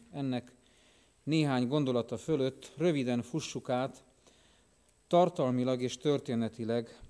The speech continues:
a három angyal üzenetét. Ha vesszük a Jelenések könyve tizedik, majd tizenkettedik fejezetét, ezek egyféle történelmi keretet szabnak meg,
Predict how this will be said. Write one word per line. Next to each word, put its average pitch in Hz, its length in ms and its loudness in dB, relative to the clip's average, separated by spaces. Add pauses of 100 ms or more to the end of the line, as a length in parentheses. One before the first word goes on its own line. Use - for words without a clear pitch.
a 110 120 -4
három 139 500 0
angyal 117 540 -2
üzenetét. 107 840 -8 (1300)
Ha 151 60 2
vesszük 185 420 2
a 156 40 4
Jelenések 156 540 0
könyve 135 260 -2
tizedik, 143 600 -2
majd 120 360 -2
tizenkettedik 170 720 -2
fejezetét, 131 840 -2 (420)
ezek 143 340 -2
egyféle 151 520 0
történelmi 160 840 0
keretet 156 480 4
szabnak 135 560 -2
meg, 120 360 -10